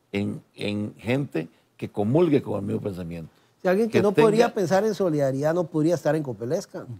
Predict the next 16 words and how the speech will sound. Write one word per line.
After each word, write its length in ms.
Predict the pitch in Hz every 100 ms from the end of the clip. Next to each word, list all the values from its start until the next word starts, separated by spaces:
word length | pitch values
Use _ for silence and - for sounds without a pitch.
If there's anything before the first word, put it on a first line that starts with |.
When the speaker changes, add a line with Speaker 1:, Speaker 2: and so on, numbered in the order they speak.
| - _ _ 117
Speaker 1:
Una 140 | 135
persona 400 | 156 143 147 110
que 80 | 95
esté 180 | - 117
pensando 480 | 98 120 135 107 101
únicamente 640 | 120 131 123 120 107 -
en 200 | - 101
sus 260 | - 120 110
intereses, 680 | 120 127 117 107 82 98 _ _ _ _ _ _ _ _ _ _ _ _ _ _ _ _ -
usar 320 | 85 90 107
co-, 220 | - - -
la 160 | 101
cooperativa 500 | - 90 90 110 113
como 220 | - 92
un 80 | 110
trampolín, 680 | 110 113 92 87 101 101